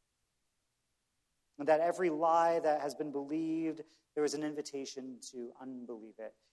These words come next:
Everything that I was told about God, that it was untrue, there is an invitation to believe something else more beautiful. And now here I am, and somewhere in my thirties, and thinking that, "Oh man, I'm so much more mature now, I've arrived," right? No, of course,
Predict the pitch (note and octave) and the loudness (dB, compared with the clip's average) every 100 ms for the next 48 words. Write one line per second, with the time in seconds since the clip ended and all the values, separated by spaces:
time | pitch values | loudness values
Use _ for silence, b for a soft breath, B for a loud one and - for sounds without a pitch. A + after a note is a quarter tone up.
0 | - E3 E3+ F3 D#3 - - - F#3+ F#3 | 0 0 2 2 2 -2 -16 -2 2 2
1 | F3+ E3 D3 - E3 E3 D3+ C#3 C#3 D#3 | 4 2 2 0 2 4 4 2 4 6
2 | D#3 C#3+ C3+ C3+ D3 D3 C#3+ - D3 C#3+ | 6 4 -2 0 2 0 -2 -4 0 0
3 | C#3 C#3 B2 D3+ D#3+ D3+ C#3+ - C3 A2+ | 2 0 -2 -6 -10 -10 -10 -10 -12 -10
4 | C#3 B2 A#2 - _ _ _ _ - A#2+ | -10 -10 -12 -20 _ _ _ _ -18 -10
5 | B2+ B2+ B2 - A#2+ G#2 A2 G#2+ G2 - | -6 -6 -6 -8 -10 -12 -18 -18 -14 -10
6 | - - _ A2+ G2 A2 A2 A2 _ C#3+ | -10 -12 _ -14 -14 -12 -14 -14 _ -20
7 | _ _ _ _ _ _ _ _ E3 F3 | _ _ _ _ _ _ _ _ 2 10
8 | F3 E3 F3 D#3+ E3 E3 E3 D#3+ D3+ D3 | 10 10 8 8 8 6 4 4 0 -2
9 | C#3 - E3 D#3 D#3 D#3 D3+ C#3+ C3+ - | -10 0 0 2 4 4 4 2 0 0
10 | F3+ E3 E3 D#3 C#3+ D3+ C#3 b b b | 0 2 2 0 0 -4 -4 b b b
11 | b _ _ - A3+ G3 G3+ F#3 F3 F#3+ | b _ _ 2 4 6 4 8 8 10
12 | A3+ A3+ F#3+ G#3+ F#3 E3+ - G#3+ G3 F3 | 12 12 10 6 4 4 4 4 2 0
13 | G3+ F3+ - A#3 A3+ F3 D3 D#3+ E3+ F3 | 2 2 0 4 6 8 10 10 8 4
14 | G#3+ F#3+ D3 C3 D3+ F#3 G#3+ G#3 A#3 A#3 | 6 8 6 2 2 4 4 0 4 6
15 | E3 D#3+ D#3+ - A#3+ G#3+ | 6 6 2 4 6 6